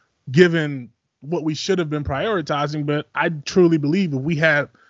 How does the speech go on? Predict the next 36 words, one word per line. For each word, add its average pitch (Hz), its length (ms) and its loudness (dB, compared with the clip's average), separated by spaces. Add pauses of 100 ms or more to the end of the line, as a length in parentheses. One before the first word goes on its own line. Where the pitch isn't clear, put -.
(100)
a 127 120 -6
coach - 420 0
who 190 80 2
can 147 160 -4
actually 135 540 -4 (1400)
use 165 340 6
the 139 80 -2
talent 175 460 -2
that's 160 240 -4 (260)
in 165 160 -4
front 220 260 0
of 165 120 0
him 143 400 -4
and 147 240 -4
do 214 180 6
something 147 380 0
with 139 180 0
it, 143 160 -6 (240)
then 208 160 2
it 202 180 4
wouldn't 208 280 4
be 147 80 4
a 135 60 -2
flop. 139 300 -2
Then 160 160 -2
we 165 100 6
would 151 120 4
be, 156 60 -4
we 165 160 -2
would 156 180 -4
be 147 120 2
having 143 340 0
a 135 60 -4
different 135 340 -8
conversation. 120 640 -4 (340)
So 175 240 2